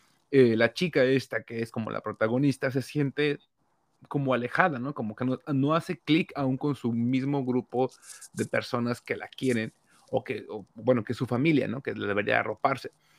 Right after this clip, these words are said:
Que la gente que está a su alrededor, pues, también les, o sea, como que les teme, los quiere,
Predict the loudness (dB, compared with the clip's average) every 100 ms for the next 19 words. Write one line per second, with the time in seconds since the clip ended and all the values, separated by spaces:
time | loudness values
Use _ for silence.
0 | _ _ _ -2 2 2 2 2 2 -2
1 | -2 -2 2 4 4 4 4 4 2 0
2 | -4 -2 0 0 0 2 0 0 -2 -4
3 | -6 -2 0 2 0 -4 -20 -12 -12 -10
4 | -6 -4 -4 -2 -4 -4 -2 0 2 0
5 | 0 -2 -6 -2 2 4 4 2